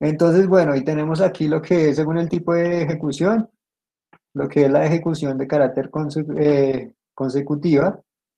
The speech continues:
en donde, pues, se enfo-, enfoca en lo que es la participación del, global del grupo, que es lo mismo que se puede ver acá en este video. Nuevamente les hago referencia acá al video.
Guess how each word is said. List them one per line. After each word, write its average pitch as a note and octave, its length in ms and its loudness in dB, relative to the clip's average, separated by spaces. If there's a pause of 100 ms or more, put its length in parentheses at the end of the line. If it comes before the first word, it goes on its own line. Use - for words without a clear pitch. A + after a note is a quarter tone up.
(1000)
en F#3 240 4
donde, G#3 520 4
pues, C#3 140 -2
se C#3 80 -4
enfo-, C3 160 -4
enfoca C3+ 360 -2
en C#3+ 60 -2
lo D3 100 -4
que D#3+ 120 0
es C#3 60 2
la B2+ 160 2
participación C#3 640 -4
del, C3+ 280 -2
global C#3 360 2
del C#3+ 140 2
grupo, D3+ 520 -2
que D3+ 120 0
es C#3+ 60 0
lo C#3+ 120 -2
mismo D#3 320 -2
que F#3+ 320 -2 (1040)
se C#3 100 0
puede C#3 300 4
ver D3 200 6
acá D3+ 500 -2 (800)
en C#3+ 160 -2
este C#3+ 340 0
video. A#2+ 460 0 (320)
Nuevamente D3 460 -2
les D3+ 160 2
hago B2 200 0
referencia B2+ 520 -4
acá C3 500 2
al B2+ 140 -6
video. A#2 340 -4